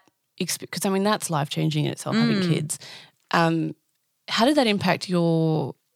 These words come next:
Speaker 1: view on being an artist and being a singer and what you're doing now?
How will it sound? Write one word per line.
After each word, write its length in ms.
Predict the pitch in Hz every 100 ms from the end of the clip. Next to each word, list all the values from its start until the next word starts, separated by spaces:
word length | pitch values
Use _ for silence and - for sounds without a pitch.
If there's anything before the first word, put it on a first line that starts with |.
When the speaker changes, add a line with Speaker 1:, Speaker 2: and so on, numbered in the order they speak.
| _ -
Speaker 1:
view 480 | 151 165 165 156 -
on 560 | 160 156 151 160 160 - -
being 180 | 165 160
an 80 |
artist 400 | 160 160 165 -
and 100 | 175
being 180 | 165 156
a 40 | 156
singer 400 | - 165 156 156
and 220 | 156 160
what 140 | 156
you're 100 | 156
doing 260 | 156 151 151
now? 400 | 147 147 -